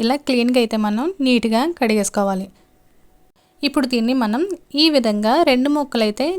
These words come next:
చేయాలి. మేము ముందుగా అయితే ఇలా చీపురు పుల్ల వేసి అయితే కోస్తూ ఉంటాం. ముందు చీపురు పుల్ల తెగి తర్వాత అయితే గుమ్మడికాయ తెగాలి. ఇదొక చిన్న సెంటిమెంట్, ఎందుకో కానీ నాకు కూడా తెలియదు. ఈ విధంగా స్ట్రైట్గా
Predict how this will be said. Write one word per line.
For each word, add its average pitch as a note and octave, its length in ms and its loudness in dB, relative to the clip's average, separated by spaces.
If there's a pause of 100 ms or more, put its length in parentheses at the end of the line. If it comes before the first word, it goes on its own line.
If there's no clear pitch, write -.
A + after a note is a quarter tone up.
(100)
చేయాలి. G3+ 360 2 (420)
మేము C#4 180 0
ముందుగా C4 380 2
అయితే A#3 260 -2 (240)
ఇలా B3 160 2 (120)
చీపురు B3 320 0
పుల్ల C#4 220 4
వేసి A#3 300 0
అయితే A3+ 240 -2 (240)
కోస్తూ A#3 280 0 (120)
ఉంటాం. B3 220 -2 (120)
ముందు A#3+ 180 0 (100)
చీపురు A#3 300 -2
పుల్ల B3+ 220 -2
తెగి A#3 240 0 (280)
తర్వాత A3 320 2
అయితే B3 200 0 (140)
గుమ్మడికాయ A3+ 480 0
తెగాలి. A3 340 0 (520)
ఇదొక C4+ 260 4 (280)
చిన్న C4 160 2 (120)
సెంటిమెంట్, B3 460 -2 (260)
ఎందుకో B3 280 2 (260)
కానీ B3 240 0 (220)
నాకు A3+ 240 0
కూడా A#3 180 0 (220)
తెలియదు. G#3 320 0 (1300)
ఈ C4 220 4
విధంగా A3+ 460 2 (600)
స్ట్రైట్గా A3+ 600 0